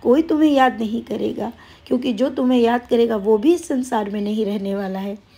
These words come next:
तो बताओ, क्या था तुम्हारा जब तुम्हारा कुछ था ही नहीं? जब तुम्हारा कुछ है नहीं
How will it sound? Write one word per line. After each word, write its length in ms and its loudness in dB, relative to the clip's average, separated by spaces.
तो 100 -6
बताओ, 420 0
क्या 180 6
था 220 0
तुम्हारा 460 -2
जब 200 -4
तुम्हारा 340 -2
कुछ 260 -8
था 80 -2
ही 200 2
नहीं? 280 0
जब 240 2
तुम्हारा 320 4
कुछ 280 -6
है 260 2
नहीं 300 0